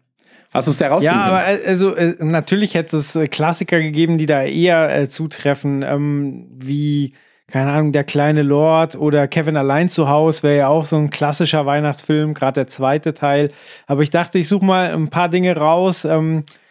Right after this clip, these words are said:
Speaker 2: die, die, ähm, schon berühren hier und da, aber halt auch vielleicht nicht von jedem gleich, äh
Speaker 1: Präsentierteller gesehen werden. Ähm, übrigens ist es versprochen, ist versprochen.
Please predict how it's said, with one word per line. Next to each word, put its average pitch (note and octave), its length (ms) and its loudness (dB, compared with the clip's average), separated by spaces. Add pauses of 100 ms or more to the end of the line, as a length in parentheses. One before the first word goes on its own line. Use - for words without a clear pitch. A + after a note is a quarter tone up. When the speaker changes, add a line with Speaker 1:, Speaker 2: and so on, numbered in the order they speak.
(340)
Speaker 2:
die, D#3 440 0
die, D3+ 400 0
ähm, D3 480 0
schon G#3 480 -2
berühren A#3 680 0
hier A3+ 280 0
und A#3+ 200 -2
da, A#3 260 2
aber G3 680 2
halt F#3 240 0
auch F3+ 220 0
vielleicht F3 360 -2
nicht F3 180 -2
von D#3 200 0
jedem E3+ 420 -2
gleich, D3+ 440 0
äh D3+ 360 0 (220)
Speaker 1:
Präsentierteller C#3 720 2
gesehen A2+ 380 2
werden. F#2+ 280 0 (760)
Ähm, C#3+ 380 -2 (880)
übrigens F#3+ 260 2
ist F3+ 80 2
es E3+ 100 -2
versprochen, F#3 340 0
ist D#3+ 80 0
versprochen. - 480 -4